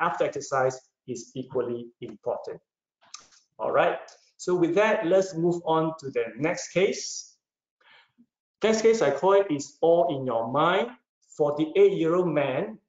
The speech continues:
is a, only risk factor is smoker, presented with typical angina upon exertion for the past six months. His, uh, A D L is still fairly good, but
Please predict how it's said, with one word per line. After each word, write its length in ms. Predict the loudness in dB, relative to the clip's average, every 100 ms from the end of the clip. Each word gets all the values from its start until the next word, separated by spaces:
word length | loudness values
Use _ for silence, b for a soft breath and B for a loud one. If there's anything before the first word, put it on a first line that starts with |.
| _
is 220 | -14 -8
a, 380 | -6 -4 -4 -8 -14 -6
only 180 | -2 2
risk 200 | 0 0
factor 260 | -4 -2
is 260 | -6 -6 -12
smoker, 840 | -14 -14 -6 -4 -4 0 2 2 -2 -12 _ _ _
presented 420 | -6 0 2 2 0
with 200 | -2 -4
typical 440 | -6 -2 2 4
angina 540 | 2 0 -2 0 0 0
upon 260 | 0 -4
exertion 520 | -4 -2 0 0 -4 -6
for 100 | -6
the 60 | -8 _
past 300 | -2 -2 -2
six 240 | -6 -6 -2
months. 480 | -2 -2 -6 -16 _ _ _ _ _ _ _ 0
His, 340 | 2 2 2
uh, 120 | 2 4
A 140 | 2
D 100 | 4
L 160 | 6 4
is 300 | 2 -8 -18
still 300 | -8 -4 2
fairly 260 | 4 4 4
good, 240 | 2 4
but 280 | 4 4